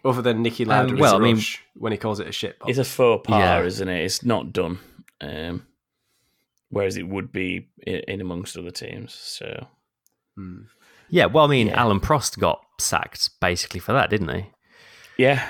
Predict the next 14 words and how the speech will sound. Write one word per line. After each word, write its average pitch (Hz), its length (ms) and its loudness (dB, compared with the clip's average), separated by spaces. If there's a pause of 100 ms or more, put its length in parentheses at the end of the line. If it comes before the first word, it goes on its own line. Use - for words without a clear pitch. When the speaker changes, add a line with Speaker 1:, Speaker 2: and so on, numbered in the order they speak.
(220)
Speaker 2:
<laughs> - 80 -4 (460)
He, 95 260 0
he 107 140 2
Speaker 3:
More 117 80 4
or 110 60 4
Speaker 2:
t-, 101 60 6
Speaker 3:
less. 110 460 0
Speaker 2:
did 104 180 2
too 107 180 4
much 98 140 2
criticising 95 520 4
Ferrari, 92 420 4
so - 140 0
they 90 320 2